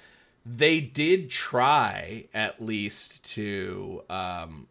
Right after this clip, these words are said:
to, to quote unquote remain faithful to both the Alien and Predator franchises.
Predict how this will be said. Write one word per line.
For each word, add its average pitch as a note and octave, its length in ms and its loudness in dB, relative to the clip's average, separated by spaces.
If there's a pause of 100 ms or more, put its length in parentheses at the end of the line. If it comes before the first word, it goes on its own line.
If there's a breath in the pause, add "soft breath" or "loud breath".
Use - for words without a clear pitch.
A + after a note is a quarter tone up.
(240)
to, A#2+ 200 2
to G#2+ 680 -4
quote B2+ 400 0
unquote A#2 440 -2
remain G#2+ 500 -4
faithful G#2 680 -10
to G#2 140 -12
both G2+ 280 -6
the F#2+ 180 -10
Alien G2 380 -10
and F#2+ 120 -12
Predator F2+ 420 -12
franchises. G#2+ 1160 -10